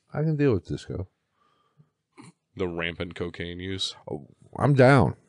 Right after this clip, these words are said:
Speaker 2: Fair enough. So, again, she was startled and irritated by the man's sudden appearance and said, quote, "Now what is this?"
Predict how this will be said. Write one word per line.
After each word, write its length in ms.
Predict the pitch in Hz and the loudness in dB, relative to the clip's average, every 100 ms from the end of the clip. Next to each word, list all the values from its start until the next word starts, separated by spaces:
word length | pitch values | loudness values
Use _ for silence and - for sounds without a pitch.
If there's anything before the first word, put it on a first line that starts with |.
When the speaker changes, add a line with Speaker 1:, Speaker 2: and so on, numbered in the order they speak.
| _ _ _ | _ _ _
Speaker 2:
Fair 200 | - 117 | -2 -2
enough. 280 | 90 78 - _ _ _ _ _ - | -2 -10 -20 _ _ _ _ _ -10
So, 480 | - 120 107 101 - _ _ _ _ _ _ _ _ _ _ _ _ _ _ _ _ _ _ | 0 2 2 0 -4 _ _ _ _ _ _ _ _ _ _ _ _ _ _ _ _ _ _
again, 360 | 113 104 104 92 | -4 -2 -2 -2
she 160 | - | -4
was 120 | 95 | -4
startled 480 | - - 113 110 104 | -2 2 2 2 0
and 180 | 95 90 | -2 -6
irritated 600 | 101 98 92 - 85 85 78 | -2 0 0 0 -2 -2 -2
by 120 | 82 | -4
the 80 | 80 | -4
man's 300 | 82 82 - | -6 -4 -4
sudden 260 | 90 82 | -4 -6
appearance 400 | 82 92 87 85 | -8 -8 -8 -8
and 120 | 90 | -8
said, 440 | - 95 82 80 101 | -6 -4 -6 -10 -16
quote, 580 | - - 117 87 80 - - _ - - - - | -14 -2 -2 -2 -6 -18 -20 _ -20 -20 -20 -2
"Now 220 | 101 107 | 4 4
what 220 | 107 131 | 6 6
is 200 | 131 110 | 4 2
this?" 640 | 131 120 - - - - | 4 4 2 0 -2 -6